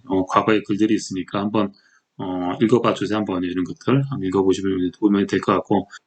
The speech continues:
과거에 제가 이제 지금 삼 년 정도 적었으니까 포스팅 숫자가 굉장히 많습니다. 일주일에 다섯 개씩 적으니까, 어, 오십 주. 예, 거의 한 칠, 팔백 개 정도? 거의 곧, 음, 아직 천...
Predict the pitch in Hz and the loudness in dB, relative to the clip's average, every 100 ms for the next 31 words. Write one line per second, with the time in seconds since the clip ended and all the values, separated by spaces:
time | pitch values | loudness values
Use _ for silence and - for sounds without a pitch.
0 | _ - 123 139 165 165 165 160 139 139 | _ -4 0 2 2 0 0 0 0 0
1 | 143 139 131 - _ - 123 185 202 190 | 0 2 0 -4 _ -6 0 4 4 4
2 | 185 165 127 127 135 139 127 101 101 92 | 2 0 2 0 0 -2 0 0 0 -2
3 | 156 - 160 151 143 139 151 143 139 135 | -4 2 2 2 -2 -2 0 0 0 2
4 | 160 120 - 101 101 113 _ _ 131 139 | 2 2 -6 -8 -4 -4 _ _ -4 4
5 | 160 156 147 - 143 151 156 147 127 120 | 4 4 -4 -6 -4 -4 -4 0 2 2
6 | 98 110 98 - _ _ _ - 98 92 | 0 0 0 -2 _ _ _ -12 -6 -2
7 | 107 - - - 92 - _ _ _ _ | 2 0 -2 -2 -2 -2 _ _ _ _
8 | - 95 90 87 82 117 120 123 117 - | -10 -4 -4 -6 0 2 4 2 -2 -6
9 | - - - - - 175 175 180 165 156 | -4 -4 -6 0 4 4 4 0 0 0
10 | 147 131 117 127 160 - _ - 110 110 | 0 2 0 0 -2 -6 _ 0 0 0
11 | _ - 117 131 _ - 117 113 117 110 | _ 0 0 0 _ 0 2 2 0 -2
12 | 110 160 160 160 160 156 143 | 0 2 4 4 2 0 -4